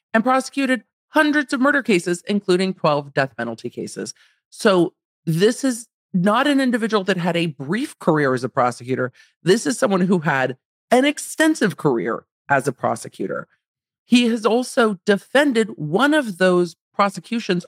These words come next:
on appeal before the Supreme Court, which most prosecutors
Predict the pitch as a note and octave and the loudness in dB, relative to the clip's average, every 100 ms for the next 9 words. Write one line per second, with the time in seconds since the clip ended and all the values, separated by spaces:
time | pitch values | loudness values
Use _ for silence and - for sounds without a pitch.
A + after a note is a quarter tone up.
0 | - B3+ C4+ - G#3+ G#3 - _ _ - | 0 0 0 -2 0 0 -2 _ _ 0
1 | G#3+ E3+ D#3+ D#3+ E3 - F3 E3 - D#3 | 2 2 0 0 -4 0 0 0 0 -2
2 | - _ _ - F3+ - F#3 G3 G#3 - | -2 _ _ 0 0 2 2 2 0 -4
3 | F3+ E3 E3 - D#3 D3+ | -4 -2 -4 -4 -2 -2